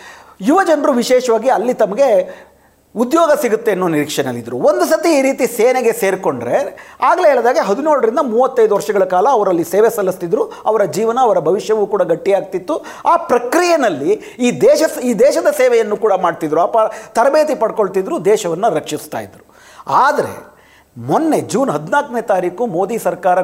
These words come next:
ಘೋಷಣೆ ಮಾಡಿರುವ ಅಗ್ನಿಪಥ್ ಯೋಜನೆ ಎರಡು ದೊಡ್ಡ ಬದಲಾವಣೆಗಳನ್ನ ಇದರಲ್ಲಿ ತಂದಿದೆ. ಮೊದಲನೇದೇನಪ್ಪ ಅಂತಂದರೆ, ಇನ್ನು ಮುಂದೆ ಏನು ಪ್ರತಿ ವರ್ಷ ಐವತ್ತು ಸಾವಿರ,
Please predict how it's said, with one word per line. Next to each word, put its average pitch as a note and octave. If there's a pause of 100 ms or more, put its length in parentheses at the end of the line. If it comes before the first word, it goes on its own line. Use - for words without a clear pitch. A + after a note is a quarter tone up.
ಘೋಷಣೆ F#3+
ಮಾಡಿರುವ F3
ಅಗ್ನಿಪಥ್ A3
ಯೋಜನೆ C#3
ಎರಡು A#3+
ದೊಡ್ಡ C4
ಬದಲಾವಣೆಗಳನ್ನ E3
ಇದರಲ್ಲಿ B2
ತಂದಿದೆ. A2 (260)
ಮೊದಲನೇದೇನಪ್ಪ G3+
ಅಂತಂದರೆ, B2+ (460)
ಇನ್ನು D4
ಮುಂದೆ C3+ (260)
ಏನು C4
ಪ್ರತಿ G3+
ವರ್ಷ C#4 (180)
ಐವತ್ತು B3+
ಸಾವಿರ, B3